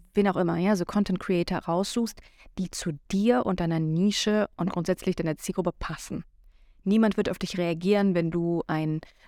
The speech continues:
D-I-Y-Business hast, ja, und, äh, du dich an einen Podcast wendest, der über <laughs> Versicherung spricht. Du weißt, worauf ich hinaus will, ne?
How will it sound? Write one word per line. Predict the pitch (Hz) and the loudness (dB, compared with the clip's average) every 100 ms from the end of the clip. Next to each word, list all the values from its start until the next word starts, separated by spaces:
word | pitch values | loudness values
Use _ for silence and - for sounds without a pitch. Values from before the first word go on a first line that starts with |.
| - | -6
D-I-Y-Business | 165 185 175 165 160 175 190 165 160 165 - | -4 0 0 2 2 4 4 0 -2 -4 -2
hast, | 175 196 - - | 0 0 0 -4
ja, | 165 165 180 - _ _ - _ | -2 0 0 -2 _ _ -20 _
und, | 180 170 175 175 160 - | 0 2 2 0 -2 -4
äh, | 170 165 | -2 0
du | 190 185 | -2 -2
dich | 175 175 | -2 -2
an | 175 | -2
einen | 165 165 | -2 -2
Podcast | 190 - 180 170 - | -4 -2 0 -2 0
wendest, | 185 180 180 180 - | 0 2 0 -2 -2
der | 175 170 | 0 2
über | 185 | 0
<laughs> | |
Versicherung | - 190 185 170 - - | -2 -2 -2 -2 -2 -4
spricht. | - - - - - - | -4 -8 -4 -6 -8 -12
Du | - 196 | -4 2
weißt, | 175 175 | 2 2
worauf | 170 170 | 0 -2
ich | 190 | -2
hinaus | 165 170 - | -2 0 -2
will, | - - | -4 -2
ne? | 190 | -2